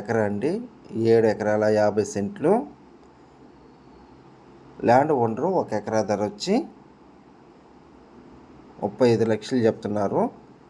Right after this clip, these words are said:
ల్యాండ్ ఓనరు ఒక ఎకరా ధర వచ్చి ముప్పై ఐదు లక్షలు చెప్తున్నారు. ఈ వీడియో మీకు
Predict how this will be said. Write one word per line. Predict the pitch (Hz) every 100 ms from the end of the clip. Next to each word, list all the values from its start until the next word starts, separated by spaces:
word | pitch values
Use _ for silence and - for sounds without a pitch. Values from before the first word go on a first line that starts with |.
| - - 104
ల్యాండ్ | 110 127 139 123
ఓనరు | 120 123 135 120
ఒక | - 92
ఎకరా | 113 110 101
ధర | 101 101
వచ్చి | - - 196 311 - - - - - - 113
ముప్పై | - 120 107 107
ఐదు | 104 107
లక్షలు | 104 - 123
చెప్తున్నారు. | 107 - 98 104 101 147 254 - - - - - - 113
ఈ | 117 107
వీడియో | 135 165 170 156 117
మీకు | 104